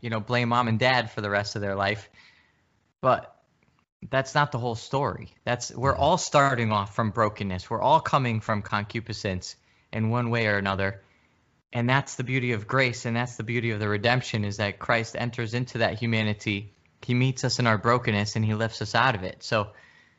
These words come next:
Speaker 1: J P two had the gifts of intelligence, and he had that gift of, of that grace of prayer, where he was so early on entering so deep into, you know, hours of, of relationship.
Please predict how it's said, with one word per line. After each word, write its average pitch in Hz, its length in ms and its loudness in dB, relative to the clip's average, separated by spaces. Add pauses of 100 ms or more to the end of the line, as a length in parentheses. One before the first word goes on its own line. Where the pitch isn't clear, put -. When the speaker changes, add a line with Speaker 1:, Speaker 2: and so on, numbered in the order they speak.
(240)
Speaker 1:
J 143 180 2
P 131 140 -4
two 160 240 0
had 127 240 2
the 117 80 -2
gifts 135 320 0
of 107 160 -4
intelligence, 135 800 -2 (400)
and 120 140 0
he 127 80 4
had 131 160 2
that 107 280 0
gift 135 280 0
of, 104 300 -4
of 110 380 -2
that 107 200 0
grace 123 280 -2
of 98 160 -6
prayer, 123 600 0 (1120)
where 113 160 2
he 120 120 2
was 110 280 0
so 117 180 0
early 117 300 -2
on 110 320 2 (380)
entering 117 420 0
so 113 180 0
deep 113 320 -4
into, 101 560 -2 (520)
you 117 100 2
know, 104 180 4
hours 120 480 4
of, 98 260 -4 (240)
of 113 180 0
relationship. 110 760 -2